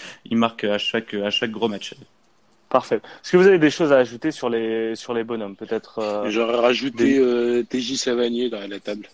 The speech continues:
Speaker 2: Je suis d'accord.
Speaker 1: Énorme saison.
Speaker 3: J'aurais
Speaker 1: Énorme
Speaker 3: rajouté
Speaker 1: saison.
Speaker 3: T J Savanier à la table parce que, euh, encore une fois, euh, si, bah, si t'aimes le football, t'aimes ce genre de joueur qui, euh,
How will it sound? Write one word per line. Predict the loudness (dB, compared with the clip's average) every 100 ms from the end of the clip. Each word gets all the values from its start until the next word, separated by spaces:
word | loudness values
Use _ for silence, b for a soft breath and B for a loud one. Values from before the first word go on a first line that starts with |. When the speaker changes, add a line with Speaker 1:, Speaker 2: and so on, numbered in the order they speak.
| _ _ _ _ _ -20 -20 -20 -20 -20 -20 _ _ _ -20 -20 _ _ _ _ _ _ _ _
Speaker 2:
Je | -16
suis | -2
d'accord. | 0 4 2 2 _ _ -2
Speaker 1:
Énorme | 2 4 4
saison. | 2 0 0
Speaker 3:
J'aurais | 0 2
Speaker 1:
Énorme | 4 4
Speaker 3:
rajouté | 4 6 6
Speaker 1:
saison. | 4 0
Speaker 3:
T | -2
J | -2
Savanier | -2 0 0 2 0
à |
la | 0 -2
table | -2 -2
parce | -6 -8
que, | -8 -6
euh, | -4 -4 -6 b b b b _
encore | -6 -2 0 0
une | -2
fois, | 2 4 6 4
euh, | -2 -8 -8
si, | -8 -6
bah, | -4 -4
si | -6 -4
t'aimes | -2 -2
le | -4
football, | -8 -6 -4 -4
t'aimes | -4 -8
ce | -8 -6
genre | -6
de | -4 -6
joueur | -4 0 0 0
qui, | -8 -16 -12 -10 -10
euh, | -10